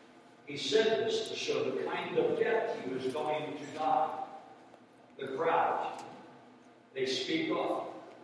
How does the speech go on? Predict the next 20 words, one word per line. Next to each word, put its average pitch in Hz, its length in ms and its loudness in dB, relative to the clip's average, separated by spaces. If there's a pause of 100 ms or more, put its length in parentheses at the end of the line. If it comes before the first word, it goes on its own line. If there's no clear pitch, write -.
(460)
"We 220 200 -6
have 208 300 -6
heard - 420 -2 (460)
that 165 120 -2
the - 180 0
law, - 540 0 (300)
from 196 240 0
the 208 60 6
law, - 640 4 (220)
that 165 220 0
the - 140 -2
Christ - 720 -2 (420)
will 208 140 8
remain 233 840 2
forever. 220 540 2 (440)
So - 200 -2
how 339 600 10
can 262 240 6
you 247 240 4
say - 600 2